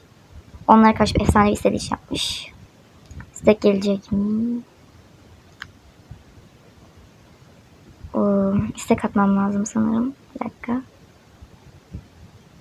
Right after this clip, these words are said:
Aa, geldi, geldi. Tamam. Şimdi Mobizen'le böyle çekim yapıyorum. Çok utanç verici. Şimdi. Ha, petimi koymam lazım. İki saat Mobizen'i kapatamıyorum ki.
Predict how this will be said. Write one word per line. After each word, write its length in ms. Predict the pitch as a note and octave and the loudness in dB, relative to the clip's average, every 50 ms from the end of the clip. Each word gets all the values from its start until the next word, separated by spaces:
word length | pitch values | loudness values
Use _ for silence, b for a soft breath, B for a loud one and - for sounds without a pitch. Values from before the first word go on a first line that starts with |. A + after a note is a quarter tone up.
| - - - _ - - - - - | -20 -20 -20 _ -20 -20 -8 0 4
Aa, 160 | A#3+ A3+ G3+ | 4 4 4
geldi, 320 | G3+ G3+ A#3 A3+ G#3 G3 F#3+ | 4 4 6 6 6 4 4
geldi. 320 | G#3+ G#3 G3+ F#3+ F#3 F#3+ G3+ G3 - - - _ - | 2 2 2 2 0 -2 -6 -8 -10 -16 -20 _ -20
Tamam. 380 | - - - G3 G3+ G3+ G3+ G3 - - - - - - - - - - - - - - b b b b b b b b b - - - - - - - - | -10 -6 -4 -2 -2 -2 -4 -8 -12 -18 -20 -20 -20 -20 -20 -20 -20 -20 -20 -20 -20 -20 b b b b b b b b b -20 -20 -20 -20 -20 -20 -20 -18
Şimdi 340 | - - - G#3+ G#3 G#3 G#3+ | -6 -2 0 2 2 2 2
Mobizen'le 560 | G#3 G3+ G#3 A3 G#3+ A3+ G#3+ A#3+ B3 A#3+ A3 | 2 4 4 4 6 8 8 8 8 8 6
böyle 140 | G#3 G3+ G3+ | 6 4 2
çekim 320 | G3+ - A3+ - A3 G#3 | 0 -2 -4 0 0 0
yapıyorum. 280 | G#3 A3 - G#3+ G#3 - | 0 0 -2 -4 -4 -4
Çok 120 | - - - | -6 -8 -4
utanç 320 | - A3+ A3 A3 - - | -2 -2 -2 -2 -2 -2
verici. 340 | A3+ A3 A3+ A#3+ B3+ B3+ B3 - - - - - - - - B B B B B B B B B B - - - - | -2 0 2 2 2 2 0 -4 -12 -18 -18 -18 -18 -16 -14 B B B B B B B B B B -20 -20 -20 -16
Şimdi. 580 | - - - A#3+ A#3 A3+ A3 A3 G#3+ G#3 G#3 G#3 A3 - - - - - _ - - - - - - - - - _ _ - - - - - - - - - - _ - - - | -6 0 4 6 6 8 6 6 4 2 0 -2 -4 -8 -12 -20 -20 -20 _ -20 -20 -20 -20 -20 -20 -20 -20 -20 _ _ -20 -20 -20 -20 -20 -20 -20 -20 -20 -20 _ -14 -6 -2
Ha, 220 | A#3 A3 G#3 G#3+ - | 0 0 0 0 0
petimi 300 | - G#3+ - - D4+ C#4+ | -2 -2 0 2 0 4
koymam 380 | - - D4+ C#4 A#3 B3 A#3 A3+ | 6 8 8 8 8 8 8 8
lazım. 340 | A3+ A3 G#3+ G#3+ G#3 G#3+ G#3 - - - | 8 6 6 4 2 -2 -4 -6 -6 -8
İki 140 | - A#3+ - | -8 -8 0
saat 240 | - C4 B3+ B3 - | 2 2 4 4 4
Mobizen'i 300 | B3 A#3+ A3+ A#3 B3 B3+ | 2 4 4 4 2 2
kapatamıyorum 760 | - - - C4+ B3+ - C4 B3 B3 B3+ C4 C4+ D#4+ F4+ F4 | 2 2 2 2 2 4 4 4 6 6 4 4 2 0 -4
ki. 320 | - - - G#3+ G#3 G#3 | -2 0 2 2 2 2